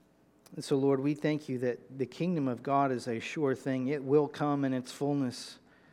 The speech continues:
It is being established by the power of the Spirit. And God, what a joy and a privilege we have to be able to participate in that. Show us,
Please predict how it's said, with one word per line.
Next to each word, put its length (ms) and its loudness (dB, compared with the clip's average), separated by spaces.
It 120 2
is 220 4
being 280 0
established 640 -2
by 160 2
the 80 -2
power 360 -2
of 120 -4
the 80 -8
Spirit. 480 -4
And 80 -4
God, 220 6
what 140 4
a 80 4
joy 440 4
and 100 0
a 40 -4
privilege 480 0
we 160 -2
have 280 -2
to 80 -4
be 180 -2
able 180 -2
to 100 -6
participate 800 -6
in 100 -8
that. 220 -10
Show 460 4
us, 300 -6